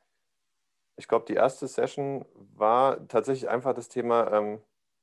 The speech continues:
ja, was kann man eigentlich online machen? Und wir, wir haben uns zu so einer Probier-Lernraum-Veranstaltung getroffen und überlegt, wir, wir organisieren die einfach mal,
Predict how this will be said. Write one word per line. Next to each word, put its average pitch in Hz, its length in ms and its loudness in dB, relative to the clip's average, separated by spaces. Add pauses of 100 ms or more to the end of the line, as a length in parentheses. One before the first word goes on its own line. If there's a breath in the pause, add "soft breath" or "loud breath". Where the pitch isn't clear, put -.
(680)
ja, 98 180 6
was 110 180 2
kann 151 140 -2
man 127 100 4
eigentlich 117 320 2
online 135 340 4
machen? 135 320 0
Und 110 260 -8
wir, 113 180 -10
wir 117 140 0
haben 120 200 0
uns 117 260 -10
zu 120 160 -10
so 117 100 -6
einer 117 200 2
Probier-Lernraum-Veranstaltung 101 2500 2
getroffen 110 500 -2
und 101 120 -2
überlegt, 101 400 -4
wir, 104 220 2
wir 95 140 0
organisieren 98 480 -2
die 92 80 -2
einfach 87 300 -10
mal, 90 320 -2